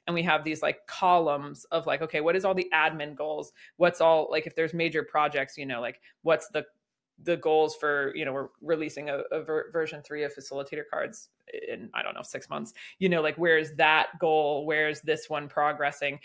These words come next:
And you have to set all of that at the beginning of the month so that at the end of the month, you can go, "Look at it, look, we did it." Like, and you, like, check it all off. And if you don't set specific goals, you actually don't get to celebrate them, because, like, I didn't set a specific goal for my, like,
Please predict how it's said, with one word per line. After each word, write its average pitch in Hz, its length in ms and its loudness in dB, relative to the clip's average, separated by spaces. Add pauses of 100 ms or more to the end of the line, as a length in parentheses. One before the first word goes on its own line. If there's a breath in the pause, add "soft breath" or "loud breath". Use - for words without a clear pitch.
(140)
And 180 80 0
you 190 60 8
have 202 100 8
to 220 60 0
set - 400 4
all 165 180 4
of 147 160 -2
that 143 200 2
at - 100 -8
the 160 40 -14
beginning 180 300 -2
of 151 40 -4
the 143 60 -4
month 127 240 -8 (140)
so 196 180 4
that 185 80 10
at 180 80 6
the 180 100 6
end 277 140 6
of 226 40 2
the 190 60 6
month, 147 260 0
you 170 60 -4
can 185 60 2
go, 185 140 8
"Look 311 240 6
at 392 60 8
it, 370 100 2 (100)
look, 339 160 4
we 339 100 10
did 403 280 10
it." - 140 2 (180)
Like, 190 400 8 (260 loud breath)
and 196 140 8
you, 196 80 8
like, 180 200 8
check 220 280 4
it 208 80 8
all 180 220 8
off. 196 420 4
And 196 80 4
if 202 100 0
you 226 80 4
don't 233 400 2
set - 300 4
specific 220 420 0
goals, 214 300 4 (180 loud breath)
you 196 120 8
actually 262 400 6
don't 208 360 4
get - 220 -2
to 196 80 -6
celebrate 196 640 2
them, - 220 -6 (240 loud breath)
because, 208 260 4
like, 214 240 2
I 254 140 6
didn't 240 360 0
set - 240 2
a 175 60 2
specific 175 480 -2
goal 170 260 6
for 165 160 -6
my, 156 200 0
like, 151 340 0